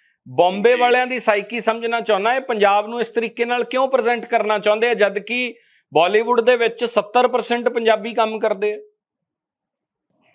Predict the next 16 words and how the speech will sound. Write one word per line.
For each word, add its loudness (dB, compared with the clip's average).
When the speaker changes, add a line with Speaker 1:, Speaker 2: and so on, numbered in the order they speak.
Speaker 2:
ਬਿਲਕੁਲ, -2
ਮੇਰੇ 0
ਖਿਆਲ -4
ਉਹ -8
ਪੰਜਾਬ 0
ਨੂੰ -6
ਸਮਝਦੇ -2
ਹੀ -2
ਨਹੀਂ -8
ਹੈ, -4
ਪੰਜਾਬ -4
ਦੀ -4
ਹਿਸਟਰੀ -6
ਨੂੰ, -6
ਅਹ, 0
ਜਾਣਨ, 2